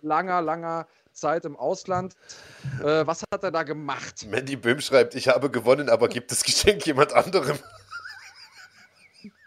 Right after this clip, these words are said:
Speaker 2: Du bist aber ganz schön negativ heute, Mandy, muss ich mal ganz ehrlich sagen. Da spiele ich den Ball gern nochmal zurück. <laughs> Der Big Daddy hat sich ja
Speaker 1: Ah,
Speaker 2: Mühe
Speaker 1: also,
Speaker 2: gegeben.
Speaker 1: Nilo Chilo gewinnt einmal mehr, Manuel P. auch und Admiral Kaplan. Zack,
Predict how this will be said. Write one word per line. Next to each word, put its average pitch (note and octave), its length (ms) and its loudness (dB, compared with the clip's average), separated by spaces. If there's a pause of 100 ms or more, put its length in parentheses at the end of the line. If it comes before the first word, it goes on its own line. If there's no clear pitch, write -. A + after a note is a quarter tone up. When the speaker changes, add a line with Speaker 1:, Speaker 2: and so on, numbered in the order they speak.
(440)
Speaker 2:
Du C3+ 80 -8
bist G3 140 -4
aber C4+ 120 4
ganz G#3 160 6
schön G#3 140 -2
negativ A#3 420 4
heute, C3 220 2
Mandy, A2+ 260 2
muss A#2 120 -4
ich A#2+ 60 -2
mal A2+ 100 0
ganz G#2+ 140 4
ehrlich G#2+ 160 2
sagen. G#2+ 120 4
Da G#2 60 2
spiele D3+ 220 -6
ich D#3 80 -4
den C#3 140 0
Ball C#3+ 200 4
gern D3+ 200 2
nochmal D#3 300 6
zurück. - 260 -2 (560)
<laughs> - 520 -12
Der A#2 220 2
Big - 200 -10
Daddy C3+ 180 2
hat B2 140 4
sich C3 100 -4
ja B2+ 60 2
Speaker 1:
Ah, A#2 40 0
Speaker 2:
Mühe B2+ 140 -2
Speaker 1:
also, A2 60 -4
Speaker 2:
gegeben. F#2+ 360 -4
Speaker 1:
Nilo A3 220 -2
Chilo A#3 340 -2
gewinnt G#3 400 -8
einmal G#3 300 -6
mehr, A3+ 560 -4
Manuel G#3 220 -2
P. G#3 200 -2
auch A3 560 -2 (380)
und G3+ 260 0
Admiral F3+ 380 -2
Kaplan. E3+ 480 -2
Zack, - 360 -6